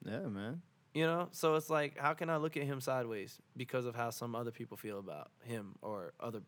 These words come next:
Speaker 2: people of his skin tone?
Speaker 1: Yeah.
Speaker 2: You know? So it's like, stop letting those things interrupt what God wants to do in your life. What if
Speaker 1: For
Speaker 2: God
Speaker 1: sure.
Speaker 2: wants to connect a black person to a white person, but they won't connect with them because they're white?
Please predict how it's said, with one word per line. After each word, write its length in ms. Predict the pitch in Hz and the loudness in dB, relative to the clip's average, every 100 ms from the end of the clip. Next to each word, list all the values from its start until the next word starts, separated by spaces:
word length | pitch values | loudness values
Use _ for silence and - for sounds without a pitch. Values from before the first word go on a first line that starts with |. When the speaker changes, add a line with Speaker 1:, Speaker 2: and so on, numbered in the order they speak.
| _ - | _ -6
Speaker 2:
people 280 | 120 110 | -4 -4
of 80 | 104 | -6
his 140 | 113 104 | -6 -8
skin 240 | 113 107 | -10 -10
tone? 280 | 107 101 92 - - - | -10 -10 -10 -16 -20 -4
Speaker 1:
Yeah. 200 | 92 135 87 - | 0 2 0 -8
Speaker 2:
You 140 | - 135 | -2 2
know? 180 | 131 120 | 2 2
So 220 | - 135 | 0 0
it's 140 | 131 | 2
like, 300 | 139 131 123 - _ _ - | 2 4 2 -2 _ _ -12
stop 360 | - - 135 135 | -4 2 2 4
letting 340 | 135 135 131 | 4 4 2
those 260 | 123 117 - | -2 -4 -4
things 600 | 120 110 104 101 - - _ _ _ _ _ | -6 -6 -8 -12 -16 -18 _ _ _ _ _
interrupt 720 | 131 120 110 120 120 - - - _ _ _ _ _ _ | 0 0 0 0 -2 -4 -14 -20 _ _ _ _ _ _
what 180 | 117 104 | -8 -6
God 220 | 113 113 | -4 -4
wants 240 | 110 104 - | -6 -8 -10
to 80 | |
do 220 | 104 123 135 | -4 -2 -2
in 80 | |
your 100 | 101 | -4
life. 160 | 82 73 - _ _ _ _ _ _ _ | -10 -14 -16 _ _ _ _ _ _ _
What 160 | 117 127 | 0 0
if 60 | 131 | 4
Speaker 1:
For 60 | |
Speaker 2:
God 160 | 143 139 | 6 6
Speaker 1:
sure. 60 | 135 | 4
Speaker 2:
wants 200 | 135 131 | 0 -2
to 80 | 131 | -4
connect 400 | 127 123 127 - _ - | -2 0 -2 -4 _ -6
a 60 | 120 | -2
black 340 | 120 117 - | 0 -2 0
person 300 | 127 113 113 | 0 0 -2
to 160 | 110 113 | -2 -2
a 60 | |
white 260 | 101 127 135 | 0 0 0
person, 320 | 120 107 107 | -4 -6 -6
but 120 | 104 | -6
they 120 | 113 120 | -4 -4
won't 220 | 123 104 | -4 -4
connect 400 | 117 120 139 - | -6 -4 -6 -4
with 120 | 113 | -6
them 140 | 110 | -4
because 360 | 107 - 117 107 | -8 -4 -4 -2
they're 180 | 113 113 | -4 -2
white? 280 | 117 143 | -2 -4